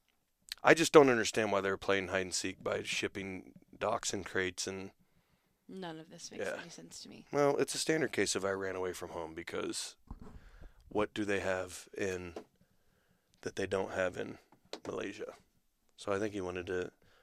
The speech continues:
Speaker 1: one-way ticket to <clears throat>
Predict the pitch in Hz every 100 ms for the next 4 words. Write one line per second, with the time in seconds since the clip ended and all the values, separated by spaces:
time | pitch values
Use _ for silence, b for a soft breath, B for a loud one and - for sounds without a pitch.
0 | _ - 104 98 90 - 95 - - 98
1 | 95 - - b b b b b b b
2 | _ - - - _ _ _ _ _ -
3 | - 147